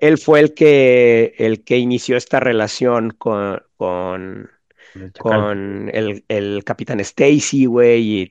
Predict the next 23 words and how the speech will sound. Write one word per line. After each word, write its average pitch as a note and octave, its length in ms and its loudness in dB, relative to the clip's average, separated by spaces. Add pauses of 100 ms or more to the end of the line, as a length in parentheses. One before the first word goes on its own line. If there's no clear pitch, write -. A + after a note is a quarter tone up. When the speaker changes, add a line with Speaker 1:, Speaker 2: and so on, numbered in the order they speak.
Speaker 1:
todo G#2+ 260 -2
ese A#2 220 0
Speaker 2:
Ah. - 20 0
Speaker 1:
drama B2 500 2
de G#2 80 0
la G2+ 140 -4
muerte A2+ 400 -4
del F#2+ 160 -6
Capitán G#2 440 -6
Stacy. B2 720 -2 (360)
Y C#3 160 4
luego E3+ 460 6
la C3 200 6
muerte C3+ 540 4
de B2+ 120 4
Gwen A2+ 240 0
Stacy G2 600 -2
fue F#2+ 380 -4
escrita F#2+ 400 -6
Speaker 2:
Ok. - 20 -6
Speaker 1:
por G#2 200 -2
Jerry F2 320 -6
Conway. G#2+ 580 0